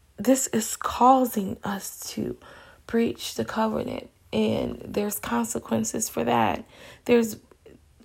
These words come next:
we are an oppressed people because we have not turned, we have not turned from wickedness and idolatry and put our faith and trust in Him. <sighs>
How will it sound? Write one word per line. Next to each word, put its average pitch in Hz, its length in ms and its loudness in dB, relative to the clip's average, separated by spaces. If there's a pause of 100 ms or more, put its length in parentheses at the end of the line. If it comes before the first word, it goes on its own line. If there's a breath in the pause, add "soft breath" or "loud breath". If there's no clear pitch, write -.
(400)
we 120 400 0 (760)
are - 340 4
an 240 180 2
oppressed 240 540 -2
people 262 320 -8
because 247 420 -8
we 262 140 -4
have 247 120 -6
not 254 320 -6
turned, 113 600 0 (480 soft breath)
we - 80 0
have 220 240 -2
not 208 220 -10
turned - 600 -4
from - 280 -2
wickedness - 540 -2
and - 140 -4
idolatry 62 760 -2 (420 loud breath)
and 214 240 4
put 233 200 4
our 208 220 2
faith 202 480 -2 (120)
and 214 180 0
trust - 560 -4
in 196 140 -4
Him. 208 500 -4 (1500 loud breath)
<sighs> 262 60 6